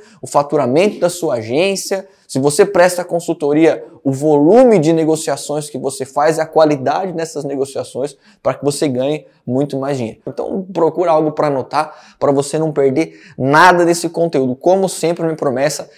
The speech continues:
é sempre entregar aqui nas aulas de sexta conteúdo que você só encontra em cursos, você vai receber de graça pra você aplicar e começar a vender. Quem tem um pensamento do vendedor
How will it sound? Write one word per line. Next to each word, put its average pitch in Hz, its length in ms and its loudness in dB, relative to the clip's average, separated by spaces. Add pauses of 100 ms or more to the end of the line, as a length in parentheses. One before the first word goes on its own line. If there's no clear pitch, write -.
(120)
é 156 80 -6
sempre 262 480 6
entregar 196 460 4
aqui 156 180 -2
nas 143 240 -2
aulas 147 260 0
de 131 80 -2
sexta 151 520 -6 (380)
conteúdo 226 680 8
que 175 120 -6
você 175 360 0
só 214 580 2
encontra 196 580 0
em 214 120 -4
cursos, 151 560 -2
você 131 240 -6
vai 156 120 0
receber 143 640 -4 (340)
de 147 200 -2
graça 139 420 4
pra 139 140 -4
você 135 260 -4
aplicar 135 560 -2 (260)
e - 60 -8
começar 151 400 0
a 147 40 4
vender. 139 300 -2
Quem 170 120 -8
tem 208 120 -2
um 214 60 0
pensamento 160 580 -2
do 131 120 -2
vendedor 127 500 0